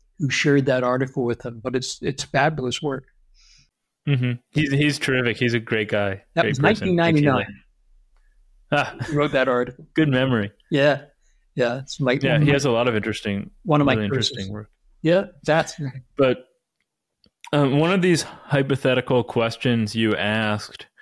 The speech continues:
Speaker 2: a hypothetical interlocutor of yours is, "What is your project?" or "What are your projects?" So this,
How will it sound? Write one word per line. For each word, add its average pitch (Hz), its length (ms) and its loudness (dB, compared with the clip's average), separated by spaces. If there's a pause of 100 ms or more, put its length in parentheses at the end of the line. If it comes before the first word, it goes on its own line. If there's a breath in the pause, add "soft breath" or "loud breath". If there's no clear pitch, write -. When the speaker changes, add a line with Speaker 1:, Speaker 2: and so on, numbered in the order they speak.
(400 loud breath)
Speaker 2:
a 101 460 0 (180)
hypothetical 110 840 -2
interlocutor 101 960 -2 (120)
of 104 140 -2
yours 95 300 2
is, 95 180 -4 (320 soft breath)
"What 139 300 0
is 135 220 2
your 117 200 2
project?" 110 560 -4
or 110 100 0
"What 117 160 0
are 110 180 0
your 113 160 2
projects?" 95 600 -6 (240 loud breath)
So 135 280 4
this, 131 380 0